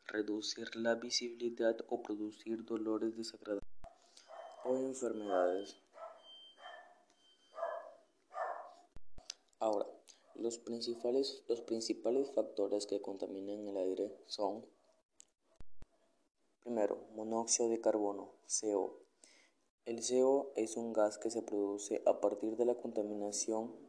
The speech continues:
a bajas concentraciones de oxígeno, lo que se contamina,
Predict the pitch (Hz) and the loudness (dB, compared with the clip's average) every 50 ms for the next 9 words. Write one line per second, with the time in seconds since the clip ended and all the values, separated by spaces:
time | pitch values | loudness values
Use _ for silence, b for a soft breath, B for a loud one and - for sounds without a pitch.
0 | - - _ _ _ - - - 104 104 104 107 - 123 123 - - 139 139 135 | -20 -20 _ _ _ -2 0 2 6 6 6 6 6 2 0 0 0 -2 0 0
1 | 135 127 123 - 123 120 - 127 117 113 113 117 117 117 110 110 - - - 113 | 0 -2 2 2 2 2 4 2 0 2 0 0 2 2 2 2 0 -2 -4 -4
2 | 107 - 104 95 87 82 - - - _ - b b b b b b b b b | -2 -2 -4 -6 -6 -8 -10 -14 -20 _ -20 b b b b b b b b b
3 | b _ - 107 110 107 - - 110 110 113 - - 110 110 107 - 104 107 107 | b _ -2 0 0 2 2 0 0 0 -2 -2 -2 -2 0 0 0 0 0 0
4 | 110 113 113 113 117 135 156 - | 0 2 2 2 2 0 0 -6